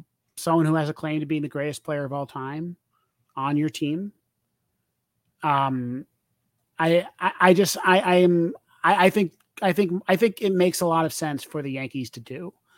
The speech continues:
Some team, there, there are other teams that might be interested in Mike Trout. I would not be shocked.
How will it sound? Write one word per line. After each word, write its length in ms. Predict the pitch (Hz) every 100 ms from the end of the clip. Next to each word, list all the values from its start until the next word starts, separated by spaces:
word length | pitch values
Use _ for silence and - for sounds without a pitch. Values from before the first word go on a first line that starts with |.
| _ _
Some 400 | - - 220 262
team, 520 | - 214 196 180 165 - _ _ _ 185
there, 200 | 208 254
there 160 | 226
are 140 | 254 240
other 160 | 226
teams 240 | 220 214 180
that 80 |
might 160 | 175 170
be 80 | 160
interested 260 | 143 131
in 80 | 147
Mike 160 | 131 123
Trout. 160 | 127
I 80 | 131
would 160 | 147 170
not 160 | 160
be 60 | 151
shocked. 320 | - 165 _